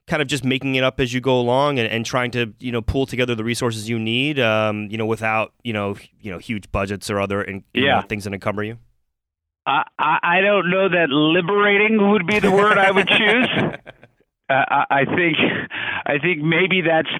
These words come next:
Speaker 2: the silver lining on being, uh, short staff and under budgeted, or, or, or that's the one check mark in the pro column.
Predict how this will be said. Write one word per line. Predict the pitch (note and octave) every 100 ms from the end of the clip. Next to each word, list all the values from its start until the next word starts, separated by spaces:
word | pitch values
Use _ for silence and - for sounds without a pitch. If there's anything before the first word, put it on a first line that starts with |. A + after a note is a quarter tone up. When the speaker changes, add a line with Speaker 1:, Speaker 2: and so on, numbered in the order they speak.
| -
Speaker 2:
the | C#3+ -
silver | F#3 F3 D#3+
lining | D#3 D#3 D#3+ F#3+ B3 C#4 C4 -
on | G#3 G#3+ A3
being, | F#3+ A#3 A#3+ A#3+
uh, | - - G#3 G#3 G#3+ G#3+ F#3+ - - _ _ - - -
short | G#3+ G#3 -
staff | G#3 G3 G#3+ G3
and | E3
under | D#3+ F3+ F3+
budgeted, | F3+ F#3 G3 A3 A3+
or, | E3
or, | D3 D#3 -
or | C#3+ C#3
that's | D3 D#3+ -
the | D#3
one | C#3 D3+ E3 E3+ F#3+
check | D#3+ -
mark | D#3+ D#3+ D#3
in | D3 C#3
the | B2
pro | - D3+ E3+ G#3
column. | - G#3+ A3 B3+ D4+